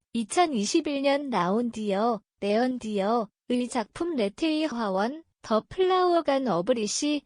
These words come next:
속 고향으로 돌아오지 못한 여성 독립운동가 정민 역할을 맡아 안정적이고 강렬한 연기로 제십 회 글로벌 액팅 페스티벌에서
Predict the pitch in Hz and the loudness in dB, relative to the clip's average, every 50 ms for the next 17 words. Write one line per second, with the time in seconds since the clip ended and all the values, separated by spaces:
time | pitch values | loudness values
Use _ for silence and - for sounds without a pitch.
0 | _ _ _ - - - 349 339 - _ - - 269 254 262 277 311 330 339 330 | _ _ _ -8 -2 0 0 0 0 _ -4 0 2 2 2 2 0 -2 -2 -2
1 | 320 320 302 - 254 214 226 254 285 320 339 330 - 330 311 285 233 190 - _ | -2 -2 -2 -2 -2 0 2 4 4 4 2 0 -2 -6 -2 0 -2 -2 -2 _
2 | - 254 277 294 302 277 233 202 165 180 180 - 302 320 320 311 294 285 285 277 | -2 -2 -2 -2 -4 -4 -2 0 0 0 0 -2 -2 -2 0 -2 -2 -2 0 -2
3 | 269 240 - 262 247 233 262 254 233 226 208 226 247 247 - - 214 196 208 226 | -2 -2 -2 -4 -4 -2 -2 0 0 0 2 2 2 2 0 -2 0 2 2 2
4 | 285 320 349 330 311 269 269 - - 294 269 277 277 262 247 208 190 - 269 294 | 2 0 -2 -2 -2 -2 -2 -2 -2 0 2 2 2 2 0 -2 -4 -2 -2 0
5 | 285 240 190 185 196 - 302 330 339 330 330 311 285 294 302 262 - 277 285 - | 0 2 0 0 0 0 0 0 0 2 2 2 2 0 -4 -2 -2 -4 -2 -2
6 | 262 240 202 196 208 226 240 233 233 254 269 269 254 214 202 196 185 - 196 170 | -2 -2 0 2 2 2 2 2 2 0 0 0 -2 -2 -2 -2 -2 -4 -4 -2
7 | 190 226 285 311 311 - _ _ _ - - 247 214 254 - - 349 - - - | 0 2 2 0 -2 -4 _ _ _ -6 0 2 2 2 2 0 -2 -2 -2 -2
8 | 339 330 - - 269 226 226 247 262 254 277 302 294 254 214 202 - - 349 339 | -2 -2 -2 -2 0 4 4 4 4 4 2 2 2 2 0 -2 -4 -8 -6 -6
9 | 349 - 359 370 359 - - - - 339 294 - 302 302 285 226 196 175 - - | -6 -4 -4 -4 -4 -4 -8 -4 -4 -2 -2 0 0 2 2 2 0 -2 0 2
10 | 285 311 320 294 | 4 4 2 2